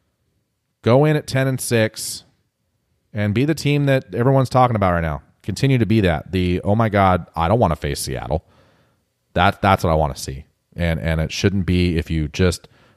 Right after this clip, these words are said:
don't play down to your competition and go out there and just plan to kick some ass. Uh, maybe that'll happen. So I'm excited.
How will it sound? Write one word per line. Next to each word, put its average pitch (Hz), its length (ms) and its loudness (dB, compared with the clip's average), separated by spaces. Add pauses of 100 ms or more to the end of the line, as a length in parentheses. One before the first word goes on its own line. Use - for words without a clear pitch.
(140)
don't 95 180 2
play 104 220 2
down 82 420 0
to 95 60 4
your 98 100 4
competition 98 640 -2
and 78 140 -2
go 82 160 2
out 85 200 0
there 85 220 0
and 78 80 -2
just 78 220 -6
plan 87 220 -2
to 90 60 -4
kick - 220 -4
some 98 160 -2
ass. 98 400 0 (600)
Uh, 76 480 0
maybe 80 240 0
that'll 71 180 0
happen. 71 300 -6 (180)
So 67 320 -8 (840)
I'm 80 200 0
excited. 78 480 -4